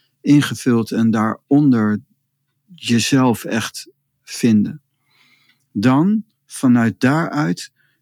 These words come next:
kun je jezelf gaan voeden. Wie wil je zijn?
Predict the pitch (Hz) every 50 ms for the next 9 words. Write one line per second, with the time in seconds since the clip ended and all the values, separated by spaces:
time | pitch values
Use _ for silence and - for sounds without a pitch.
0 | _ _ _ - 143 131 131 127 123 123 123 113 - - 123 120 117 - - -
1 | - 113 101 - - 165 151 131 117 104 101 _ _ _ _ _ _ _ _ _
2 | _ _ _ _ _ _ _ _ _ _ _ _ _ _ _ _ _ _ _ _
3 | _ _ _ _ _ _ _ _ _ _ _ _ _ _ _ _ _ _ _ _
4 | _ _ _ _ _ _ _ _ _ _ _ _ _ _ - _ _ _ _ 92
5 | 95 107 139 143 131 135 135 131 123 123 - - 143 135 131 113 - 98 123